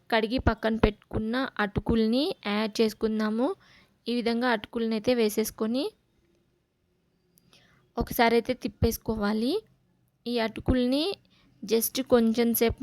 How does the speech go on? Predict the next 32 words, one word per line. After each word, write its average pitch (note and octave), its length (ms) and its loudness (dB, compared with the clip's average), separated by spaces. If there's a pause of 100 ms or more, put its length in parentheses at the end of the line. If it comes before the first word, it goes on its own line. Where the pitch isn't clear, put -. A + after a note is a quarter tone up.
మాత్రమే G#3+ 480 0 (600)
ఈ B3 40 0 (100)
విధంగా A#3 320 0 (100)
వాటర్లో A#3 460 2 (280)
వాష్ A3 260 -4
చేసేసుకొని A3+ 600 -2
పక్కన G#3+ 300 0
పెట్టుకోవాలి, A#3+ 420 -2
లేదంటే G#3 480 -2
ముద్ద A3 280 0
ముద్దగా A3 300 0
అయిపోతుంది. G#3+ 520 -2 (480)
ఇప్పుడు B3 280 4 (280)
ఈ - 20 0 (120)
అటుకుల్లోనే A#3+ 840 0 (560)
మళ్ళీ, A#3 300 2 (260)
మ్, A3+ 100 -2 (240)
కొబ్బరి A3+ 420 4
పొడి A3 260 4
ఉంది G#3 220 2
కదా, G#3+ 220 0
దాన్ని A3+ 280 -2
కూడా A3+ 180 4 (140)
యాడ్ G3+ 240 -2
చేసుకుందాము. G3+ 680 -2 (440)
ఈ A3+ 100 2
విధంగా A#3 320 2
యాడ్ G3 180 -2
చేసుకొని A#3+ 380 -2
ఒక C4 180 -2
రెండు A3 220 0
నిమిషాలు B3 460 2